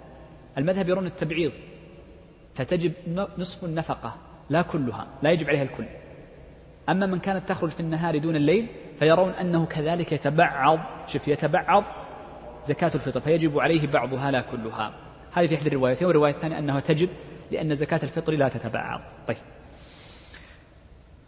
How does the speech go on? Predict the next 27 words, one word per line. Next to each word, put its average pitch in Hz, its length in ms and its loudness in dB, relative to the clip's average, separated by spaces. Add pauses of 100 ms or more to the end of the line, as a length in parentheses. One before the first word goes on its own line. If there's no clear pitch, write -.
(140)
طبعًا 139 160 0
هذا 196 160 2
مفردات 151 300 2
المذهب. 139 400 -2
الجمهور 156 480 -2
يرون 170 320 0 (280)
أن 156 140 0
النشوز 156 320 -2
لا 165 60 0
يتبعض. - 420 -4 (600)
لو 156 280 2
نشزت 165 580 -2 (520)
بعض 180 280 2
النهار 170 480 0 (160)
نحكم 165 340 -4
بأنها 160 340 -2
نشزت 165 400 -4
اليوم 165 260 0
كله، 113 300 -6 (1300)
نشزت 147 340 -2
اليوم 143 240 2
كله، 131 120 0
فعندهم 151 320 0
اليوم 165 220 2
لا 165 80 4
يتبعض. 107 500 -4 (540)
طيب. - 120 0